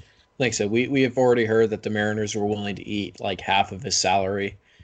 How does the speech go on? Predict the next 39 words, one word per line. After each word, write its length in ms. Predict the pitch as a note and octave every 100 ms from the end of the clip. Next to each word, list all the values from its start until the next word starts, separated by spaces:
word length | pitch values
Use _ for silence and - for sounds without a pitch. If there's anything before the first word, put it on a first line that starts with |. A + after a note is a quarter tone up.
| _ _ _ -
uh, 580 | F#2+ F#2 F#2 F#2 E2+ -
this 180 | A#2 -
offseason 720 | G2+ F#2 - C3+ A#2+ A#2+ A2+
to 60 | A2
try 180 | A2+
and 100 | A2
get 100 | A2
a 40 | G#2+
deal 260 | A2 G#2+
done. 280 | G2 G#2+ G#2
Nobody 260 | G#2 G#2 G#2
was 140 | G2+
all 120 | G2+
that 160 | G2 F#2
interested. 800 | G#2+ G2+ G#2 G2+ F#2+ G#2 F#2+ F#2+ - _ _ _ -
Um, 500 | G#2+ G2+ G2 F#2+ G2 - _ - _ _ _ _ _ - - -
but 360 | B2 A#2 A2+ - -
I, 220 | B2+ A#2 -
I 120 | A#2+
think, 380 | A#2 C3 B2 - -
again, 320 | B2 G#2 G2+
the 80 | A2+
bat 360 | G#2+ A#2 A#2 A#2
is 200 | A2 -
good. 400 | G#2+ G#2 G#2 F#2+
He 260 | A#2 A#2
can 140 | A2 G2
play 320 | - A2+ A2
first 320 | A2 G#2+ -
base 260 | G#2+ G#2 G#2+
and 80 |
not 220 | G2+ G2 -
kill 240 | A2 G#2+
you. 240 | G#2 G2+
He's 120 | G2 G2
shown 300 | - G2+ G2
that 180 | F#2+
this 240 | F#2+ G2 -
year. 280 | F#2+ F#2